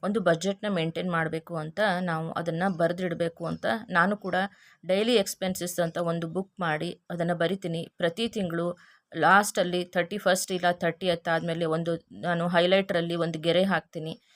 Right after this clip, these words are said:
ಎಲ್ಲ ಟೋಟಲ್ ಮಾಡ್ತೀನಿ. ಈ ಮಂತ್ ನಮ್ಗೆ ಎಷ್ಟು ಎಕ್ಸ್‌ಪೆನ್ಸ್ ಆಗಿದೆ, ಲಾಸ್ಟ್ ಮಂತ್ ಎಕ್ಸ್-, ಎಷ್ಟಾಗಿತ್ತು, ಮತ್ತೆ ಪುಟ ತಿರ್ಗಿಸಿ, ಹಿಂದೆ ಪುಟ ತಿರ್ಗಿಸಿ, ಲಾಸ್ಟ್ ಮಂತಲ್ಲಿ ಎಷ್ಟು ಖರ್ಚಾಗಿತ್ತು, ಈ ಮಂತಲ್ಲಿ ಎಷ್ಟಾಗಿದೆ, ಯಾಕೆ,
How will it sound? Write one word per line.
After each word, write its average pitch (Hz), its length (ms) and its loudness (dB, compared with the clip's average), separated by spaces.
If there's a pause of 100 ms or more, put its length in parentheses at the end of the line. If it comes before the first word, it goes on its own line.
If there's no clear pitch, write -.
(200)
ಎಲ್ಲ 226 300 2
ಟೋಟಲ್ 185 380 2
ಮಾಡ್ತೀನಿ. 170 500 0 (140)
ಈ 202 160 -4
ಮಂತ್ 180 280 0
ನಮ್ಗೆ 170 340 -2
ಎಷ್ಟು - 340 -6
ಎಕ್ಸ್‌ಪೆನ್ಸ್ 170 500 -4
ಆಗಿದೆ, 160 380 0 (160)
ಲಾಸ್ಟ್ 202 360 6
ಮಂತ್ 170 240 -2
ಎಕ್ಸ್-, - 380 -8
ಎಷ್ಟಾಗಿತ್ತು, 170 640 -2
ಮತ್ತೆ 180 260 -2
ಪುಟ 196 340 -4
ತಿರ್ಗಿಸಿ, 175 460 -6
ಹಿಂದೆ 190 300 0
ಪುಟ 190 260 -8 (100)
ತಿರ್ಗಿಸಿ, 175 400 -4 (460)
ಲಾಸ್ಟ್ 208 340 4
ಮಂತಲ್ಲಿ 202 360 0
ಎಷ್ಟು 175 240 0
ಖರ್ಚಾಗಿತ್ತು, 165 720 -2 (100)
ಈ 208 200 -4
ಮಂತಲ್ಲಿ 185 380 0
ಎಷ್ಟಾಗಿದೆ, 175 680 0
ಯಾಕೆ, 196 440 6